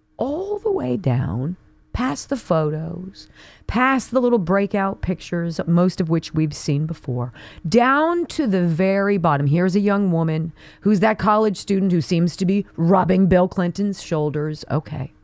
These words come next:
whatever. Oh, here she is with a picture, Bill Clinton's arm around her. Okay. All right. You guys crazy over this yet?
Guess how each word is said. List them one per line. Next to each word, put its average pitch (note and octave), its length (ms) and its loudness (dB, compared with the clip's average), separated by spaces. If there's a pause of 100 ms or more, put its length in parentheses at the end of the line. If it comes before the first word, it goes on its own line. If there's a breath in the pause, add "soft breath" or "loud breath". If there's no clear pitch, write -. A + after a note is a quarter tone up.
(460)
whatever. C3+ 440 -2 (580 loud breath)
Oh, C#4+ 100 6
here C#4+ 160 6
she D4+ 240 2
is C#4+ 140 2
with C#4 140 0
a C#4+ 40 0
picture, B3+ 400 2
Bill A3+ 160 2
Clinton's A3+ 340 0
arm F#3+ 220 4
around D#3+ 280 -2
her. D#3+ 180 -10
Okay. - 340 -10 (840 soft breath)
All D3 80 0
right. D#3+ 360 -4 (720)
You - 80 -2
guys G3+ 180 6
crazy C4+ 440 4
over D4 200 2
this D#4+ 200 0
yet? E4+ 280 2